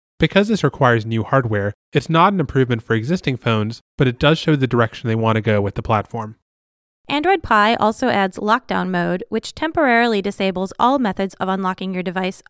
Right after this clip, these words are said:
Speaker 2: other than your pin or password. It's useful if you're worried someone might be able to use your fingerprint or face recognition to unlock your phone without your consent.
Speaker 1: It's similar to the iPhone's emergency S O S mode,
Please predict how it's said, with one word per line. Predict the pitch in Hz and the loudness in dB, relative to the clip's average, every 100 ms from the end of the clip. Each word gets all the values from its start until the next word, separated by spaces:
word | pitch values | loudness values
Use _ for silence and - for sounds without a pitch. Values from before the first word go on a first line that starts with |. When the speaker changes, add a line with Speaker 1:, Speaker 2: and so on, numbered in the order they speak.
| _ | _
Speaker 2:
other | 269 247 196 | 2 2 -2
than | 190 | -4
your | 190 | -4
pin | - 180 | -6 -6
or | 175 | -4
password. | - 196 - - - - _ _ _ | -2 -4 -4 -10 -12 -16 _ _ _
It's | - 247 | -6 -4
useful | 247 254 349 | -4 -2 0
if | 359 - | 0 0
you're | 330 | 0
worried | 220 214 208 | 0 -2 -2
someone | 214 196 | -2 -2
might | 190 196 | -2 -4
be | 190 | -4
able | 190 180 | -4 -4
to | 190 | -4
use | 180 | -4
your | 185 | -4
fingerprint | - 208 254 196 185 - _ - | -2 0 0 -2 -6 -8 _ -2
or | 202 | -2
face | - 226 240 214 | 2 0 2 0
recognition | 196 185 185 170 196 190 - _ _ - | -2 -2 -4 -6 -6 -8 -12 _ _ -6
to | - | 0
unlock | 240 247 233 - | 2 4 2 0
your | 220 | 0
phone | 269 247 | 2 2
without | 196 - - | 0 -2 -4
your | 190 | -6
consent. | 185 - 196 - - _ _ _ - | -6 -4 -4 -6 -20 _ _ _ -4
Speaker 1:
It's | 170 | -2
similar | - 220 254 233 | 0 2 2 2
to | 151 | 0
the | 135 | -2
iPhone's | 123 135 - 135 123 123 - | 0 0 0 0 0 -4 -6
emergency | 123 147 156 156 156 123 | -2 0 -2 -4 -4 -4
S | - | -4
O | 131 | -2
S | 170 - | -2 -2
mode, | 120 110 104 | -4 -4 -6